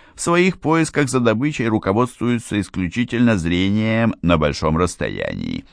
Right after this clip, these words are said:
Если мы обратимся к полярным странам,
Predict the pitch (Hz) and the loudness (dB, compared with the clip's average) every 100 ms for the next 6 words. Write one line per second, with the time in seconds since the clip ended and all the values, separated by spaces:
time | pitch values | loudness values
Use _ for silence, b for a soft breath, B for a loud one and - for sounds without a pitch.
0 | b b _ - 110 165 156 151 160 147 | b b _ 4 4 4 0 0 2 2
1 | 135 131 - 139 127 123 110 - 85 76 | 0 -4 -2 -2 0 -2 -2 0 0 4
2 | 73 76 120 139 - 50 50 50 50 | 2 4 0 0 -4 -6 -4 -8 -12